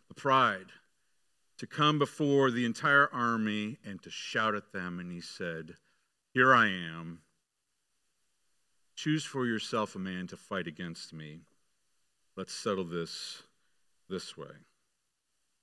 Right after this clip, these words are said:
So there was reason for fear, but there was also reason to fight. David said, "Who is this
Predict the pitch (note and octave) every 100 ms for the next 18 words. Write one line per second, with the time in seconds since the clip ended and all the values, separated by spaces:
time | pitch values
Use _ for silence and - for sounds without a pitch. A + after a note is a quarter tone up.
0 | _ _ _ - A2+ A#2+ G#2 G#2+ C#3 F#2+
1 | F#2 G#2 - _ _ _ _ - - F3+
2 | C#3 G#2 A#2 E3+ D#3 F#3 F#3+ D#3+ D3 -
3 | B2+ - G3 A2+ - - _ _ _ _
4 | _ _ _ _ _ _ _ _ _ _
5 | _ F2+ A2 G#2+ G2 - A2+ F#2+ F#2 F2+
6 | F#2 _ _ _ _ _ _ _ _ _
7 | _ _ _ _ _ _ G3+ G#3+ F#3 E3
8 | D3 B2+ - - -